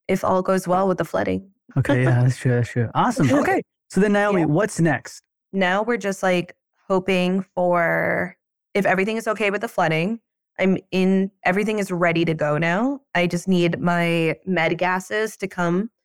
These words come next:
Speaker 1: survey the site, and then we can call the inspector in. And once that inspector comes in, then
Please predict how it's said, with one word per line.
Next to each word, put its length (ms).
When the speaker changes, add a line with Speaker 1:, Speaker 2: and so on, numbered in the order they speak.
Speaker 1:
survey 340
the 120
site, 480
and 100
then 80
we 80
can 140
call 200
the 120
inspector 680
in. 300
And 100
once 200
that 160
inspector 380
comes 280
in, 320
then 560